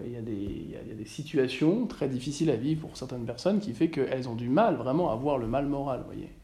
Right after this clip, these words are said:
Alors là, il faut toujours rappeler deux choses, que à la fois, euh, on n'est pas là pour, euh, discerner le degré passé de culpabilité de la personne,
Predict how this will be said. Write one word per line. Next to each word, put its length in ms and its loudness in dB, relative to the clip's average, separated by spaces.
Alors 160 -4
là, 80 2
il 40 -10
faut 60 -10
toujours 280 -4
rappeler 200 -2
deux 120 -2
choses, 280 -2
que 180 -4
à 100 0
la 120 4
fois, 460 2
euh, 160 -6
on 100 -8
n'est 100 -4
pas 160 6
là 140 10
pour, 460 -4
euh, 200 -8
discerner 1000 4
le 120 4
degré 1000 8
passé 360 6
de 60 8
culpabilité 460 4
de 60 6
la 80 6
personne, 500 4